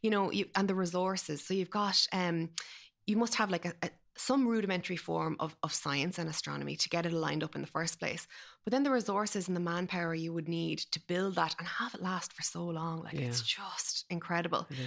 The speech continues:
Speaker 2: is.
Speaker 1: But Newgrange isn't the only passage tomb in Ireland that is aligned with these celestial events. So on the autumn equinox, there's another, um, passage tomb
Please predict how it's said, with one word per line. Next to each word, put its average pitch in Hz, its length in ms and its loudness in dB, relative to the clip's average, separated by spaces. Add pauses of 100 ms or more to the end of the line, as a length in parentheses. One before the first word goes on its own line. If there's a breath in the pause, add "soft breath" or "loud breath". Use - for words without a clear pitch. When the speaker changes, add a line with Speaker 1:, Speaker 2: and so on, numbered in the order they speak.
Speaker 2:
is. - 320 -4
Speaker 1:
But 226 120 2
Newgrange 269 640 2 (220)
isn't 254 440 2
the 190 120 2
only 180 260 2
passage 165 400 0
tomb 151 340 -2 (120)
in 170 120 0
Ireland 156 360 2
that 165 140 0
is 160 280 -4
aligned 151 580 0
with 156 340 -4 (260)
these 165 180 -2
celestial 156 400 -2
events. 156 400 -2 (480 loud breath)
So 208 260 2 (100)
on 277 80 6
the 277 120 4
autumn 208 240 4
equinox, 185 600 0 (240)
there's 185 260 0
another, 185 680 2
um, 160 220 -2
passage 165 420 0
tomb 151 300 0